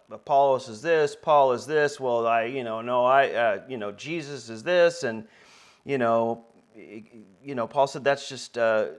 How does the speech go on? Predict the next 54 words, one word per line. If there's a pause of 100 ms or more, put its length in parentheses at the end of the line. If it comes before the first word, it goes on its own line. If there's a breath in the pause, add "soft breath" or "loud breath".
(340)
not
the
wisdom
of
God.
It's
just, (180)
it's
like
the
wisdom
of
man,
you
know.
It's, (100)
it's
just
really
the
opposite
of
the
wisdom
of
God.
And
so
he
addressed
that, (300 loud breath)
talked
about
that, (340 soft breath)
uh,
how
we're
all
one,
and
the
Lord
uses
us
and
gives
us
different
gifts,
and
we're
not
just
a